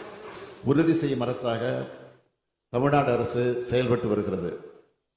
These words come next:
பெண்களுக்கு இழைக்கப்படும் பாலியல் வன்கொடுமை என்பது யாராலும் மன்னிக்க முடியாத குற்றம். இத்தகைய கொடூர குற்றங்களில் ஈடுபடுவோருக்கு வழங்கப்பட வேண்டிய தண்டனை என்பது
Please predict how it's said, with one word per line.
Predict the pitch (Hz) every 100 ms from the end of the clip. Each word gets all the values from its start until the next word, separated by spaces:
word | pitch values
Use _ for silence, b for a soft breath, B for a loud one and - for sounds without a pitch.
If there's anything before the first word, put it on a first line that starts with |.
| _ _ _
பெண்களுக்கு | - 139 170 180 170
இழைக்கப்படும் | 143 143 147 131 127 117
பாலியல் | 117 135 135 131
வன்கொடுமை | 117 120 120
என்பது | 110 107 107 127 107
யாராலும் | 104 113 120 123
மன்னிக்க | 110 127 -
முடியாத | 107 110 107 107 120 - - -
குற்றம். | - - 92 - - _ _ _ _ _ _ _
இத்தகைய | - 117 143 123 117
கொடூர | 131 143
குற்றங்களில் | 151 139 - 127 117
ஈடுபடுவோருக்கு | 120 123 113 110 107 120
வழங்கப்பட | 104 120 131 110
வேண்டிய | 113 110 107
தண்டனை | 104 113 120 117
என்பது | 98 101 120 120 90 -